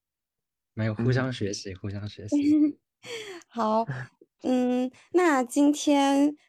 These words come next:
Speaker 3: 的节目就先到这里结束了。希望听到这一期播客的朋友，就是我们的交谈也能给你带来一些新的思考，以及如果你有什么其他的疑问，或是想说的话，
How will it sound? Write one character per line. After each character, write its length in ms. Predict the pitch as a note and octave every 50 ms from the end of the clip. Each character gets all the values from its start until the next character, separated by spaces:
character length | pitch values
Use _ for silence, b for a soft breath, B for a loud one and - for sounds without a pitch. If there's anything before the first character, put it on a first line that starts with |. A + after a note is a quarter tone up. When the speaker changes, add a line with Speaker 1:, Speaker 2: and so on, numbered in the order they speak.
| _ _
Speaker 3:
的 560 | - A#3 A3+ G#3+ G#3+ G#3+ G#3 G#3 G#3 G#3 -
节 300 | - - - - A3 G#3+
目 260 | A3 B3 C#4 C#4+ C4 A#3+
就 260 | - C4+ C4 B3 A#3+
先 240 | A#3+ - C4 B3 B3+
到 220 | A#3+ B3+ B3 B3
这 180 | A#3+ - B3+ A#3+
里 140 | A3 G#3
结 260 | G3 - - G#3 G#3 G#3+
束 240 | - - C4+ B3+
了。 240 | A#3+ A3 G#3+ A3 G#3+ b b b b b b
希 300 | - - - - A#3+ B3+
望 360 | B3 B3+ C4 B3 A#3 A3 A3
听 240 | A3 - - B3+ B3+
到 280 | B3 C4 B3+ B3+ A#3 A3+
这 180 | G#3+ - B3+
一 80 | B3 A#3
期 240 | G#3+ - - - A#3+
播 220 | A3+ B3+ B3+ B3+
客 260 | B3 - - C#4 B3
的 380 | A3+ G#3 G#3+ G#3 G3+ G3+ G#3+ b b b b b b
朋 240 | _ - G#3+ G#3+ A3+
友， 220 | A3+ A3 G3+ - _ b b b b b -
就 120 | - A#3
是 520 | A3+ - - A3+ A3+ A3 G#3+ G#3 - - _ _ -
我 140 | - - G#3+
们 300 | G#3 G3+ G3+ G3+ G#3 A3+
的 240 | A#3 D4+ C#4+ C#4 B3+
交 260 | A#3+ - B3+ A#3+ B3
谈 220 | B3 A#3+ A3 G#3+ G#3+
也 100 | G3+ G3+
能 220 | G3+ G3 G3+ G#3+
给 140 | G#3 G#3 G#3
你 120 | G#3 G3+
带 160 | G3+ A3+ G#3+
来 140 | G#3+ G3+ G3+
一 40 | G#3
些 160 | G3+ - G#3+
新 300 | G#3 - - - A#3 A#3 A#3
的 80 | A3
思 240 | G#3+ - - A3 A3+
考， 240 | G#3+ - G#3+ - b b b b b b
以 100 | G#3+ G#3
及 180 | A3 C4 D4
如 220 | D#4 C#4 B3 B3+ C4
果 300 | - D4 B3+ A3+ A3 b b b b b
你 140 | - A3+ B3 C4
有 260 | B3+ A#3 A3 G#3+ A3+
什 180 | A3 - A3
么 220 | A3 A3 A3 A3 A3+
其 240 | A3 - - A#3 A3
他 180 | C4+ D4 D#4
的 80 | D4 C4
疑 220 | A#3+ G#3+ G#3 A3
问， 280 | A3 A#3 C#4+ C#4 B3 B3
或 240 | B3+ D4 C4+ B3 B3
是 280 | B3 - - B3 A#3
想 260 | A3+ - A#3 G#3 -
说 200 | G#3 - C#4 C#4+
的 100 | C4+ -
话， 260 | - - C#4 B3 -